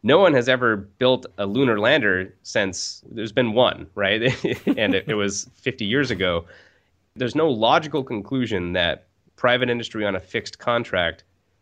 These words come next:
can necessarily do that without going bankrupt. It, maybe they could, but it's not at the same level of assurance that nasa was betting on with low Earth orbit rockets. And this is the fundamental problem, where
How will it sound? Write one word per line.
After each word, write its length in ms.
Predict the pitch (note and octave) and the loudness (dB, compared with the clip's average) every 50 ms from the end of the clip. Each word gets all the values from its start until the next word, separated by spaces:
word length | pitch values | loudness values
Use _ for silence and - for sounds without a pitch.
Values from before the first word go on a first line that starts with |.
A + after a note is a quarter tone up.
| _ | _
can 280 | - B2 A#2 G#2+ G2+ G2 | -2 0 0 0 0 0
necessarily 1040 | G#2 B2+ C#3+ C#3 - B2 G#2+ - - - B2 B2 B2 B2+ A#2+ A#2 A2+ G#2 G2 F#2 F2 - _ _ _ _ _ F#2 F2 | 2 2 2 0 -2 -6 -8 -6 -4 0 2 4 4 4 2 2 0 -2 -4 -6 -10 -18 _ _ _ _ _ -14 -8
do 180 | - A#2 A#2 A#2 | -4 -4 -2 0
that 240 | G#2+ G#2 F#2+ D#2+ - | 0 0 0 0 -2
without 300 | F2+ F2+ G2 E2+ - - | -4 -4 -4 -6 -6 -8
going 240 | F2+ F2 E2 E2 | -10 -10 -10 -10
bankrupt. 560 | D#2+ - E2+ E2 D#2+ - - G1+ - _ _ _ _ _ _ _ | -10 -10 -10 -10 -10 -12 -14 -16 -16 _ _ _ _ _ _ _
It, 160 | - E2 D2 F#2+ | -12 -12 -10 -8
maybe 300 | F#2+ F#2+ G2 G2 G2+ G2+ | -4 0 0 0 0 0
they 180 | G2+ F#2+ F#2 F2+ | -2 -4 -4 -2
could, 400 | - - G#3 F#3+ A2+ F#2+ E2+ E2 - _ _ _ _ _ | 0 2 4 4 4 2 -2 -8 -18 _ _ _ _ _
but 120 | - B2 A#2 | -4 -2 -2
it's 140 | A2+ G#2 - | -2 0 2
not 200 | A#2+ B2+ C3 B2+ | 2 4 4 4
at 100 | A#2+ B2 | 2 0
the 80 | A2+ | -2
same 380 | G2+ - - B2 A#2 A2 G#2+ G2+ | -8 -6 -4 -2 -2 -2 -4 -2
level 480 | G2 G2+ G2+ G#2+ G2+ G#2+ G2+ G2 F#2 - | 0 0 0 0 0 -2 -4 -4 -4 -4
of 200 | - G2 F2+ E2+ | -4 -4 -4 -4
assurance 640 | E2+ - - - - G#2 G2 F#2+ F2+ E2+ E2+ - - | -8 -10 -10 -8 -6 -4 -2 -2 -2 -4 -6 -10 -8
that 260 | - F2+ E2 - - _ - | -6 -6 -6 -8 -10 _ -10
nasa 360 | - F#2+ F2+ F2 F2 - F#2+ | -6 -4 -2 -2 -4 -6 -8
was 160 | E2+ D#2+ D#2+ - | -8 -10 -10 -6
betting 340 | - F#2 F2 E2+ F2 F2+ | -4 -4 -2 -2 -2 -4
on 220 | E2+ D#2+ D#2 D#2+ D#2 | -4 -6 -6 -8 -8
with 180 | D#2 D#2+ - | -10 -12 -10
low 200 | - E2+ D#2+ D#2+ D#2 | -8 -6 -6 -6 -6
Earth 120 | C#2+ - | -8 -8
orbit 280 | - E2 E2 D#2+ - - | -6 -6 -6 -6 -6 -4
rockets. 560 | E2+ E2+ E2 D2 - - - - - - - _ _ _ _ _ _ - - | -4 -2 -2 -4 -6 -10 -20 -16 -16 -16 -18 _ _ _ _ _ _ -8 -2
And 240 | - G2+ G#2 G#2 B2+ | 0 2 2 4 4
this 160 | C#3 - - | 2 2 0
is 180 | C#3 A2+ - - | -4 -6 -6 -4
the 120 | - A2+ G2+ | -4 -4 -2
fundamental 560 | G#2 - C3 B2+ A#2 A2 G#2+ G#2+ G2 F#2+ F2 | 0 2 2 4 4 4 2 2 0 -2 -6
problem, 680 | F2 - - - F#2+ F#2+ A2 G#2+ F#2+ F#2 F#2 F#2 F2+ | -6 0 2 2 2 2 2 0 -2 -2 -4 -6 -6
where 380 | F#2 F#2 F2+ F2+ F2 E2+ F2 | -4 -2 -2 -2 -2 -2 -4